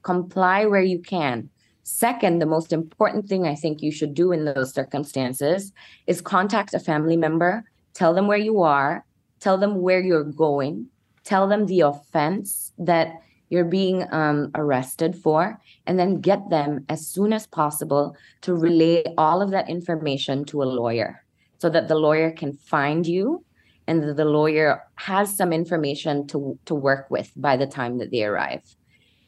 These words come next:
And then the third thing I would say is if you're being, you're, you're prevented from leaving, right, any particular situ-, situ-, um, any particular place,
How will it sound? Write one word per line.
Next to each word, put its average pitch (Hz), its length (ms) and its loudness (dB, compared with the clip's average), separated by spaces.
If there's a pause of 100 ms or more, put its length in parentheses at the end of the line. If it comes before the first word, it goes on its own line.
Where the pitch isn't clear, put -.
And 180 100 2
then 175 200 2
the 160 100 0
third 240 400 0
thing 170 180 0
I 113 100 0
would 120 180 -2
say 123 260 0
is 127 300 -6
if - 320 2 (320)
you're 185 180 2
being, 180 640 0
you're, 196 180 0
you're 190 140 0
prevented 185 840 -2
from 170 220 -2
leaving, 156 680 -4 (400)
right, 151 280 2
any 160 160 0
particular 147 480 -2
situ-, - 360 -14
situ-, 160 420 -4
um, 135 440 0
any 165 180 -2
particular 156 520 -2
place, 131 600 -4